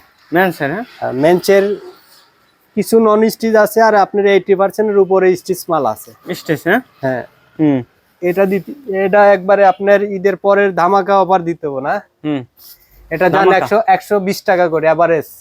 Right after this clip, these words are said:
Speaker 1: একশো বিশ টাকা?
Speaker 2: হ্যাঁ, আপনি যদি দুইশো তিনশো পিস নিলে পরে একশো বিশ টাকা,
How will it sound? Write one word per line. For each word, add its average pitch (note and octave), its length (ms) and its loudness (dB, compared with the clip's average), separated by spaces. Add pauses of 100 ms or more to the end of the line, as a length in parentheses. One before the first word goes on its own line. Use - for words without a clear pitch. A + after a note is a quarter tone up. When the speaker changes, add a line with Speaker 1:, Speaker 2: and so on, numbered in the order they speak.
(120)
Speaker 1:
একশো F3 280 -2
বিশ G3 160 -4
টাকা? D3+ 220 0 (140)
Speaker 2:
হ্যাঁ, C#3+ 260 2 (260)
আপনি D#3 320 -2
যদি F#3 260 0
দুইশো F#3+ 320 0
তিনশো G#3 360 -4
পিস G#3 260 -6
নিলে G3+ 260 2
পরে G3 240 2
একশো G3 260 0
বিশ F#3 220 -6
টাকা, C3+ 260 0